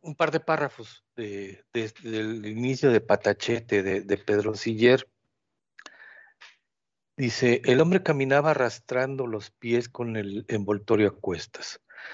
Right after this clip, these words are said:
Desde lejos se veía que cargaba a otro hombre envuelto en un petate, pero en la poca distancia entre el Hospital General y el Panteón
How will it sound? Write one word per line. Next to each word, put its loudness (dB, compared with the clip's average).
Desde 6
lejos 4
se 2
veía 2
que -2
cargaba 2
a 2
otro -4
hombre -6
envuelto -6
en -8
un -8
petate, -2
pero 0
en -2
la 0
poca 0
distancia -2
entre -8
el -6
Hospital -4
General -4
y -6
el -10
Panteón -4